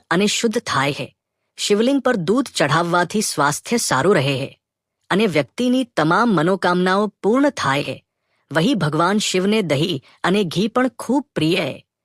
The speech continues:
તેને અર્પણ કરવાથી જીવનમાં આવતી પરેશાનીઓમાંથી મુક્તિ મળે હે. આનાથી વ્યક્તિની શક્તિમાં પણ વૃદ્ધિ થાય હે. જે લોકોના દાંપત્ય જીવન કે વિવાહમાં બાધાઓ આવી રહી હે, તેમને સોમવારના દિવસે શિવ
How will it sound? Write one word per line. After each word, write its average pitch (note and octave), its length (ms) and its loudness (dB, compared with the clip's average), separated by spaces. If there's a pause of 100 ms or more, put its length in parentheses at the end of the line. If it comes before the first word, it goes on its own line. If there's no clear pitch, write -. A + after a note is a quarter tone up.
(260)
તેને G3 240 2 (120)
અર્પણ E3+ 340 0
કરવાથી G#3 540 0
જીવનમાં A3 680 0
આવતી D3+ 480 -2 (180)
પરેશાનીઓમાંથી G3+ 920 2
મુક્તિ E3+ 400 -2
મળે D3+ 260 2
હે. C3+ 220 -10 (380)
આનાથી A#3+ 480 0
વ્યક્તિની A3 500 0
શક્તિમાં G#3+ 600 0
પણ G#3+ 180 0
વૃદ્ધિ C#3+ 400 -2
થાય B2+ 320 -4
હે. - 200 -14 (520)
જે G3 160 2
લોકોના G#3+ 540 2
દાંપત્ય D#3 640 0
જીવન E3 380 0
કે G3+ 200 0
વિવાહમાં F#3 640 0
બાધાઓ C3 420 0 (100)
આવી C3+ 240 2
રહી D3 220 0
હે, B2+ 140 -6 (560)
તેમને G3+ 260 2
સોમવારના G3 680 0
દિવસે D3 420 -2
શિવ - 260 -4